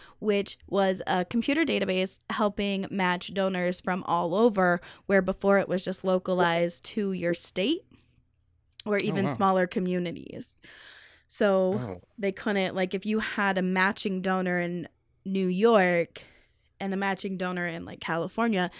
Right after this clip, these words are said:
Speaker 1: they would have never found each other had it not been for this new, newly created organ sharing database.
Speaker 2: Yeah.
Speaker 1: And so then they could match donors from all over, which there is a, um,
Speaker 2: When was that created?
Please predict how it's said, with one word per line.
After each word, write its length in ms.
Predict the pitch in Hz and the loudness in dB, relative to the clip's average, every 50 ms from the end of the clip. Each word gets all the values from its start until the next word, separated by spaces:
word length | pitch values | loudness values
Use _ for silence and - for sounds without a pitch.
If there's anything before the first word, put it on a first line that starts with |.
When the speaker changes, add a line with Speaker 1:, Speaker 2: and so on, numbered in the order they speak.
| - - - - | -20 -20 -12 -2
Speaker 1:
they 200 | 196 202 196 202 | 2 4 6 6
would 180 | 202 214 214 208 | 6 6 4 4
have 100 | 185 190 | 2 0
never 320 | 190 185 185 185 185 170 | 0 0 0 2 0 0
found 320 | 170 - 175 180 190 202 | 0 0 0 0 0 0
each 220 | 190 185 - - - | -4 -8 -8 -6 -4
other 240 | 175 - 175 170 180 | -4 -2 -2 -2 -2
had 160 | 208 175 170 | -2 -2 -2
it 80 | 160 | -2
not 220 | 113 170 160 - - | -2 -2 -4 -2 -2
been 160 | 175 175 175 | -2 -4 -4
for 120 | - - | -4 -4
this 220 | 165 170 170 180 - | -4 -4 -6 -4 -4
new, 400 | 185 175 175 175 180 180 175 - - | -4 -4 -2 -2 -2 -4 -4 -6 -6
newly 380 | 190 196 208 220 220 214 214 | -4 -2 0 2 2 2 0
created 680 | 196 - - 208 196 185 185 185 180 185 180 180 - - - - - - - - _ _ | 0 -2 -4 -4 -2 -2 -2 -2 -2 -2 -2 -2 -4 -6 -10 -16 -20 -20 -20 -20 _ _
organ 400 | - 240 254 262 247 262 240 233 | 4 6 6 6 4 2 0 0
sharing 600 | 226 - 196 180 180 175 170 170 170 180 196 196 _ | 0 -2 -2 -2 -2 -2 -2 -2 -4 -6 -8 -10 _
database. 760 | - 185 190 190 175 170 175 165 160 170 180 220 - - - - - _ _ _ _ _ _ _ | -2 0 2 2 2 0 0 -2 -2 -2 -2 -4 -6 -8 -16 -20 -20 _ _ _ _ _ _ _
Speaker 2:
Yeah. 380 | - 143 165 175 143 117 110 107 - _ _ - - - - - - | -2 0 0 0 0 -2 -6 -8 -10 _ _ -20 -20 -20 -20 -12 -8
Speaker 1:
And 120 | - 190 196 | -6 -4 -2
so 140 | - 190 | 0 0
then 160 | 180 185 180 185 | 0 2 0 0
they 140 | 180 180 | 0 -2
could 160 | 175 - 185 185 | 0 -2 -2 0
match 260 | 185 180 180 175 - | 0 0 0 -2 -2
donors 380 | - 170 170 170 170 175 - | -2 -2 0 0 -2 -4 -4
from 160 | - 170 170 165 | -4 -2 0 0
all 160 | 156 151 175 | 0 2 4
over, 340 | 180 170 - - - - - - - - - - - _ | 2 2 2 0 -2 -2 -4 -6 -10 -20 -20 -20 -14 _
which 400 | - 196 190 180 - - - - | 2 4 4 4 4 2 -2 0
there 240 | 220 196 190 185 - | 2 4 4 4 4
is 260 | - 202 202 202 202 208 | 2 2 2 2 2 4
a, 320 | 196 190 185 185 185 180 | 4 6 6 6 6 6
um, 340 | 175 175 175 170 165 143 156 | 4 4 2 0 -2 0 0
Speaker 2:
When 120 | 143 151 170 | 2 2 4
was 140 | 175 170 | 4 2
that 180 | 165 170 147 165 | 2 0 -2 -2
created? 460 | - - 165 156 160 165 185 208 - | 0 2 4 4 4 4 2 0 -2